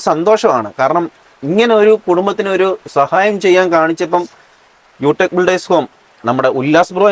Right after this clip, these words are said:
ആണെങ്കിലും എന്നെ ഇത് സമീപിച്ച് ഇത് പറയുമ്പോഴത്തേക്ക് എനിക്ക് ഒരുപാട് സന്തോഷമാണ്. കാരണം ഇത്ര നല്ല മനസ്സുള്ളവരൊക്കെ നമ്മുടെ ഇടയിലുണ്ട്. അപ്പം നിങ്ങൾക്ക് ഇങ്ങനൊരു കാര്യങ്ങളൊക്കെ നമ്മളെ കൊണ്ട് ചെയ്യാൻ കഴിയുന്നതിൽ ഒരുപാട് സന്തോഷമുണ്ട്. ഇല്ല,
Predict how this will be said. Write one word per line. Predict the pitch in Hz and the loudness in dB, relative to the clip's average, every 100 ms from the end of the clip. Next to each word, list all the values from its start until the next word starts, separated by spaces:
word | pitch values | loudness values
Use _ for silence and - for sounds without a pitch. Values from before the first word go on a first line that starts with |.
| 175 | 2
ആണെങ്കിലും | 156 156 139 143 - _ _ _ 110 | 0 0 -2 -4 -8 _ _ _ -4
എന്നെ | 135 180 170 | -2 0 0
ഇത് | 180 | 0
സമീപിച്ച് | 160 143 156 - 160 | -2 -2 0 0 0
ഇത് | 156 - | -2 0
പറയുമ്പോഴത്തേക്ക് | 127 156 175 175 165 185 170 165 | 0 0 0 -2 0 0 0 0
എനിക്ക് | 175 208 | 0 2
ഒരുപാട് | 202 240 277 277 | 2 4 2 2
സന്തോഷമാണ്. | 220 214 180 180 | 0 0 0 0
കാരണം | 190 190 | 0 0
ഇത്ര | 226 226 | -2 0
നല്ല | 208 240 214 | 0 0 0
മനസ്സുള്ളവരൊക്കെ | 196 233 208 196 196 180 | 0 0 2 0 0 0
നമ്മുടെ | 175 175 175 | 0 -2 0
ഇടയിലുണ്ട്. | 151 143 110 101 - - | 0 0 -2 -6 -12 -10
അപ്പം | 131 | -4
നിങ്ങൾക്ക് | 127 156 185 175 | 0 0 0 -2
ഇങ്ങനൊരു | 185 190 190 | 0 0 0
കാര്യങ്ങളൊക്കെ | 175 190 185 175 | -2 -4 -4 -2
നമ്മളെ | 147 165 | -2 -2
കൊണ്ട് | 196 202 170 | -2 -4 -2
ചെയ്യാൻ | 175 185 | 0 0
കഴിയുന്നതിൽ | 175 175 151 | 0 0 0
ഒരുപാട് | 156 180 185 | 2 0 -2
സന്തോഷമുണ്ട്. | 143 160 175 127 165 - - _ _ _ _ _ _ _ _ _ _ _ _ _ - _ _ - - - - - - 370 - - - - - | -2 0 0 -2 -4 -8 -20 _ _ _ _ _ _ _ _ _ _ _ _ _ -20 _ _ -6 -6 -6 -12 -16 -2 -2 -2 -12 -16 -12 -4
ഇല്ല, | 135 | 0